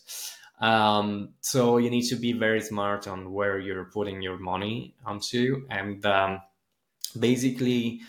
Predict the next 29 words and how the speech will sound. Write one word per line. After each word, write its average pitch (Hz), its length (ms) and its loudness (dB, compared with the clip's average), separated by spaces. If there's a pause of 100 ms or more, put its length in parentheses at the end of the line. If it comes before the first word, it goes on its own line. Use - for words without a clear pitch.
(200)
at 113 80 0
the 117 80 4
time, 120 360 4
we 113 80 0
started 110 440 0
running 101 320 -6
some, 92 600 -8 (120)
uh, 107 220 -6
Instagram, 107 580 -4
Facebook 104 420 -2
ads, 98 640 -2
P 104 120 -2
P 104 120 -6
C, 95 440 -4
but 92 260 -2 (480)
the 110 440 2 (140)
window 120 920 0 (340)
of 101 500 -4
closing 107 540 -2
the 98 100 -4
deal 110 480 0
was 95 460 -4
far 104 460 2
away 98 500 0
from 90 560 -6 (880)
the 101 300 2
time 98 380 0
we 95 140 -4
invested 92 720 -2